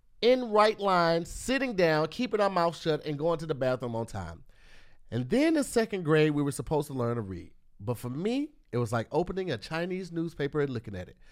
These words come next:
I didn't understand what those lines were, and as a child of six, seven, eight years old, I didn't know how to articulate the problem. I was rem-, remember, I remember praying at night saying, 'Lord, please let me know how to read tomorrow when I get up.'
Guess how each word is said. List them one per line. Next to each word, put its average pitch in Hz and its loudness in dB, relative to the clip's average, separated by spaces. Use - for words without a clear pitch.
I 117 0
didn't 226 6
understand 240 4
what 208 -2
those 175 0
lines 196 2
were, 196 2
and 196 0
as 127 0
a 113 -4
child 190 0
of 160 -6
six, 202 -2
seven, 190 -4
eight 185 -2
years 180 -2
old, 190 4
I 104 -4
didn't 175 0
know 165 2
how 151 2
to 147 2
articulate 139 -4
the 131 -10
problem. 87 -8
I 170 8
was 180 4
rem-, 226 2
remember, 277 4
I 180 8
remember 226 2
praying 254 4
at 196 2
night 151 2
saying, 135 -2
'Lord, 233 4
please 240 4
let 220 4
me 226 0
know 233 2
how 214 4
to 214 2
read 175 0
tomorrow 120 -2
when 127 -4
I 151 -2
get 123 -6
up.' 80 -12